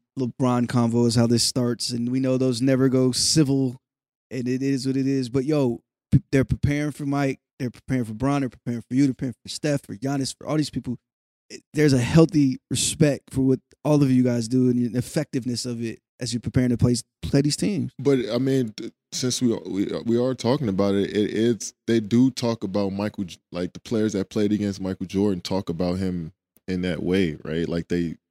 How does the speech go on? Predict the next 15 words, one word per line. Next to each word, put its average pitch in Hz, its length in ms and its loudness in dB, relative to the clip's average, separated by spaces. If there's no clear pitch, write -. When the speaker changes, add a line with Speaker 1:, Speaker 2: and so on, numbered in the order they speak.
Speaker 2:
feared 98 540 2
playing 95 360 -4
against 92 340 -4
him. 95 140 -2
They 87 140 -2
feared 95 540 0
get 98 240 0
put 107 100 -4
on 95 180 -4
highlights 95 500 -4
and 92 80 -8
stuff 90 280 -4
like 90 180 -2
that. 98 300 -4
But 76 180 -2